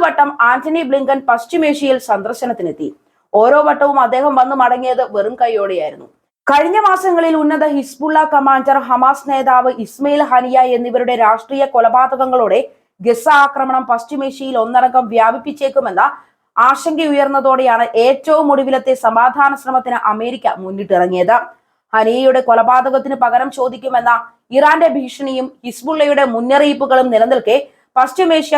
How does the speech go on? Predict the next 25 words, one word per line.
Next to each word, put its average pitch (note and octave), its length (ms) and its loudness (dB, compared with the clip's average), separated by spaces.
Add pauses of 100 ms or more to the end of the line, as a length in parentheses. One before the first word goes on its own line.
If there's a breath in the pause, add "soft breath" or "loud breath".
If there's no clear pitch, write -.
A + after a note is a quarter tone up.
കലുഷമായാൽ C4 640 2 (160)
അത് G#3+ 120 2 (200)
അമേരിക്കയെ C4+ 640 -2
സാരമായി G3+ 500 2
ബാധിക്കും. D#3+ 420 0 (520)
അതിനാൽ G#3 420 2
വരുന്ന A3+ 320 2
നവംബറിൽ B3 500 2
പ്രസിഡന്റ് B3+ 480 -4
തെരഞ്ഞെടുപ്പിലേക്ക് C4+ 720 -2
നീങ്ങാനിരിക്കെ B3 600 0 (400 loud breath)
അതിനു D#4 260 0
മുമ്പേ C#4 300 4
ഒരു C4 200 0
സമാധാന C#4 480 2 (120)
സന്ധി C4+ 260 -4
രൂപപ്പെടുത്തിയെടുക്കാനാണ് B3+ 1040 0 (100)
വാഷിംഗ്ടൺ B3 500 -2 (200)
കൊണ്ടുപിടിച്ച് A3+ 540 -8
ശ്രമിക്കുന്നത്. E3 540 -2 (540)
ആറാഴ്ച A#3+ 560 2
നീളുന്ന A#3+ 260 -4 (100)
യുദ്ധവിരാമമാണ് A#3+ 840 0
പുതിയ G#3+ 220 -6 (100)
സന്ധിയുടെ G#3 360 -4